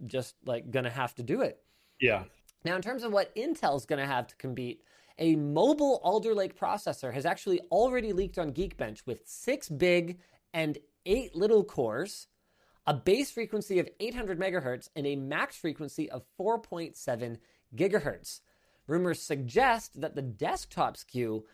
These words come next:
Speaker 1: will be a sixteen core layout with an eight plus eight configuration, which means that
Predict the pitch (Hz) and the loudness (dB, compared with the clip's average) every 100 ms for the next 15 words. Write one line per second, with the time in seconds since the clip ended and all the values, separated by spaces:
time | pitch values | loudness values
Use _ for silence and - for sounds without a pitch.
0 | _ 147 147 147 123 - - - 339 - | _ -4 0 0 -2 -8 -10 -2 -2 -2
1 | - 180 160 147 151 131 120 113 113 - | 0 2 2 2 2 4 4 4 2 0
2 | 131 123 _ _ 147 131 _ _ 185 226 | -6 -6 _ _ -10 -10 _ _ 0 0
3 | - - 175 160 - - 196 - - 156 | -2 -4 -2 -2 -8 -4 -4 -4 -8 -4
4 | 165 139 147 185 160 123 139 - _ _ | -2 0 2 0 -2 -6 -6 -8 _ _
5 | _ _ - - - _ _ _ _ 143 | _ _ -20 -20 -20 _ _ _ _ 0
6 | 190 269 190 170 139 160 156 151 | 2 4 4 4 0 4 4 4